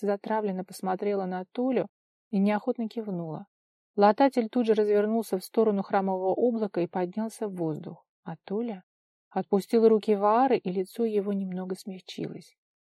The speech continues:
«Вот и славно. Я разрушу лунный мост, как только мой брат покинет Верхний мир. Кстати, почему твой златоглавый ангелочек полетел в другую сторону? Ты же приказала ему проследить, чтобы Коля ушёл по мосту».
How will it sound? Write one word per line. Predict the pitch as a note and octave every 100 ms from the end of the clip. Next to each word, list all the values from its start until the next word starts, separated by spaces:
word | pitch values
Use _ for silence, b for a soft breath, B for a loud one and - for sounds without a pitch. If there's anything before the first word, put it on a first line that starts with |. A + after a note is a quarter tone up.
| _
«Вот | F#3+ F#3 B3
и | E4
славно. | - C#3 D3 D3 - - _ _ _ _
Я | G3+ D4
разрушу | C#4+ B3 C#4 C#4 A3
лунный | G#3 A#3 G3+ F#3+
мост, | G3+ C#4 D#4+
как | - G3+
только | - B3+ -
мой | G#3+ G#3
брат | F#3+ A3+ B3
покинет | - F3 G#3 G3+ G3
Верхний | F#3 F#3+ - F#3+
мир. | F#3 D#3 E3 _ _ _
Кстати, | - - B3 E3 - - -
почему | G#3+ - D#4 D4+
твой | F3+ F3+
златоглавый | F3+ F3+ F#3+ F#3 F#3 F3+
ангелочек | F3+ F#3 F#3 F3 E3+
полетел | F3+ F#3 F3 F3+
в |
другую | E3 E3+ E3 F3
сторону? | - F3 E3 D#3+ E3
Ты | G3+
же | G#3
приказала | A#3 A3+ B3+ C4 B3
ему | B3 B3
проследить, | A#3+ A#3 - A#3+ B3+
чтобы | - A#3 A3
Коля | - B3 A#3+
ушёл | A#3 - A#3
по | A#3+
мосту». | A#3 B3 - - D#3+ G#3